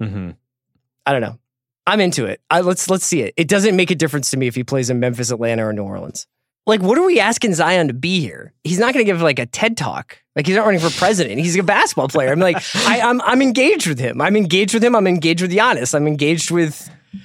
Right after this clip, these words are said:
Speaker 2: I'm not engaged with Colin Sexton. It's not a big deal. Like, if Colin Sexton gets really good in the next five years, I'll be engaged with him.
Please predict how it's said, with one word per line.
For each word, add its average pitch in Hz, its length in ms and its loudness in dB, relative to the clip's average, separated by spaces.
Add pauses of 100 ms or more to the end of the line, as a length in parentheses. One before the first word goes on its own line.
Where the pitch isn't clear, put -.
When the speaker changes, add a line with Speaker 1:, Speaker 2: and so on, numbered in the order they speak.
(140)
Speaker 2:
I'm 175 120 2
not 190 180 4
engaged 196 320 2
with 190 140 -4
Colin 202 320 2
Sexton. 110 440 -2
It's 127 140 -6
not 208 160 4
a 190 60 2
big 156 180 -2
deal. 214 400 2
Like, 165 220 0
if 156 160 -2
Colin 190 260 2
Sexton 190 320 0
gets 156 160 -4
really 151 400 0
good 165 160 2
in 262 80 -2
the 196 60 2
next 135 260 -4
five 123 260 0
years, 135 240 -2
I'll 135 120 2
be 131 160 -2
engaged 135 420 -2
with 120 80 -6
him. 117 220 -6